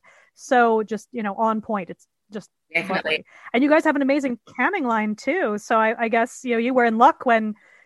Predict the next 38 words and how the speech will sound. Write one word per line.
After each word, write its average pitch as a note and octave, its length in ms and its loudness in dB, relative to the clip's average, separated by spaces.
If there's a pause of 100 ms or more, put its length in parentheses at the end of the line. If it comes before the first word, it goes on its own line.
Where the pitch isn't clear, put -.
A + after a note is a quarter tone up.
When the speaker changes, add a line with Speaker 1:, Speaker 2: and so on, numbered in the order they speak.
(120)
Speaker 1:
you A#3 80 -4
know, G#3+ 140 2
we A3+ 100 -2
started A#3 260 0
going A3+ 220 2
into A3 120 -2
Speaker 2:
Oh. G#3+ 40 0
Speaker 1:
lockdowns G#3 560 0
to A#3+ 80 -10
have A#3 500 2 (140)
a G#3+ 60 -10
canning C4 340 -2
line G#3+ 240 -2
at G#3+ 100 -4
the G3+ 80 -6
ready. F#3 260 4
Speaker 2:
Definitely. F3 440 -14
Speaker 1:
Oh A#3+ 100 2
my B3 120 0
gosh, A#3+ 320 2
just A3 240 -10
wonder A#3 260 -18
how A#3 80 -2
that's, A3+ 460 -6 (380)
you B3 100 -2
know, G3+ 180 0
really G#3 380 -4
helped G#3+ 240 -4
the - 80 -20
business B3 300 0
Speaker 2:
Oh, F#3+ 80 2
Speaker 1:
maybe. F#3 100 -2
Speaker 2:
unbelievably! F3+ 580 -4
I - 60 -4
mean, E3 160 -6
like, D#3+ 260 -4
when F#3+ 140 -4
the, F3 340 -2